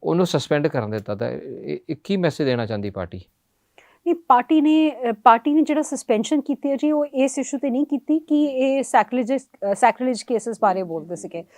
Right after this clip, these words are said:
Speaker 2: ਜਦੋਂ ਆਪਾਂ ਪਾਰਟੀ ਦੇ ਲੀਡਰਸ ਤੋਂ ਜਾਂ ਫੰਕਸ਼ਨਰੀਜ਼ ਤੋਂ ਗੱਲ ਕਰ ਰਹੇ ਹਾਂ ਸਵੇਰ ਤੋਂ, ਤਾਂ ਇਹ ਸਾਹਮਣੇ ਆ ਰਿਹਾ ਹੈ ਕਿ, you know, they are, they say that they are okay with his dissent on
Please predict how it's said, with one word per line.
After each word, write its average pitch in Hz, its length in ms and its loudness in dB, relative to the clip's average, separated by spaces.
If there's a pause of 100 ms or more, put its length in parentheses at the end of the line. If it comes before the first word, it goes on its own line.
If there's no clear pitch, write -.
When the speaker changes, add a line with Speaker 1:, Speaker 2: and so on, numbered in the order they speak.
(340)
Speaker 2:
ਜਦੋਂ 302 220 4
ਆਪਾਂ 302 240 2
ਪਾਰਟੀ 254 320 4
ਦੇ 277 100 2
ਲੀਡਰਸ 240 400 4
ਤੋਂ 247 220 0
ਜਾਂ 240 120 4
ਫੰਕਸ਼ਨਰੀਜ਼ 240 580 0 (120)
ਤੋਂ 233 140 0
ਗੱਲ 208 240 2
ਕਰ 214 180 2
ਰਹੇ 185 140 -4
ਹਾਂ 185 80 -6
ਸਵੇਰ 196 320 -4
ਤੋਂ, 165 140 -6 (420)
ਤਾਂ 277 220 6
ਇਹ 330 160 4
ਸਾਹਮਣੇ 269 360 2
ਆ 226 160 2
ਰਿਹਾ 233 120 0
ਹੈ 294 60 0
ਕਿ, 294 420 0 (300)
you 247 160 0
know, 294 80 2
they 254 260 2
are, 240 360 6
they 196 200 0
say 294 240 2
that 269 160 8
they 254 200 6
are 262 40 2
okay 262 460 4
with 269 120 4 (140)
his 262 100 4 (320)
dissent 240 420 4 (140)
on 233 60 -2